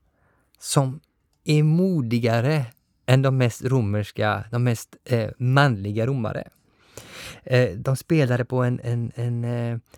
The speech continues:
en sträng där som, eh, eh, kan, enligt forskare,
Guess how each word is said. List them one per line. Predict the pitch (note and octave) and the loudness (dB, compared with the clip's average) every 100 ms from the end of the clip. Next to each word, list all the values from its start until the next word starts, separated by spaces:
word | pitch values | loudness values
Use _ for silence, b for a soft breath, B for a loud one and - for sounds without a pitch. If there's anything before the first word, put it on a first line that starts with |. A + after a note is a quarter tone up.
| - | -4
en | B2 | -2
sträng | - - F#3 F#3+ | -2 -4 -2 0
där | A2 G2 | -2 -4
som, | G#2+ A#2 A2 A2 | -8 -8 -8 -6
eh, | G#2+ G#2+ F#2 | -6 -8 -10
eh, | A#2 A2 A2+ B2 C3+ C3+ - F3+ F#3+ - _ _ _ | -12 -12 -12 -14 -14 -18 -20 -18 -18 -18 _ _ _
kan, | D3+ C#3+ B2+ - _ _ b b _ _ _ _ - | 2 2 0 -6 _ _ b b _ _ _ _ -2
enligt | C3+ A#2+ | 0 0
forskare, | C3+ - G#2+ A2 | -2 -2 -4 -4